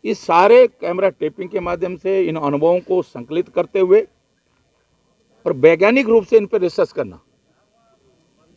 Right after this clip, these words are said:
कि किन, अ, ऐसी क्या चीज़ उस जड़ी बूटी में है जिससे कि वो,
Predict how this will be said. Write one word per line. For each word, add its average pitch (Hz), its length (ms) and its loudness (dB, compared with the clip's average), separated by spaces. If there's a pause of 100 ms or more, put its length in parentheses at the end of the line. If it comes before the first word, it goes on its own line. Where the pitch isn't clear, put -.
(200)
कि 185 100 -10
किन, 240 520 -4
अ, 165 200 -4 (220)
ऐसी 170 280 -4
क्या 226 280 0
चीज़ 214 380 -4
उस 202 480 0
जड़ी 170 280 -4
बूटी 170 300 -6
में 190 120 -6
है 170 160 -6 (600)
जिससे 156 280 -4
कि 196 160 -4
वो, 202 480 4